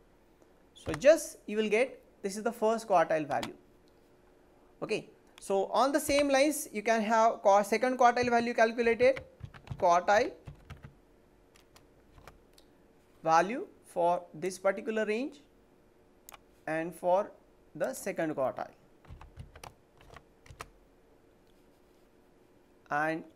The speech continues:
similarly third quartile can be calculated using readily available function quartile, give the range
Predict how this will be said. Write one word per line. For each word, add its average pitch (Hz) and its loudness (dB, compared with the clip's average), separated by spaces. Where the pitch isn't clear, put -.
similarly 180 -6
third 185 0
quartile 165 0
can 156 -2
be 151 -8
calculated 147 -6
using 160 -4
readily 160 -4
available 151 -4
function 165 -6
quartile, 208 0
give 214 -6
the 226 0
range 247 -6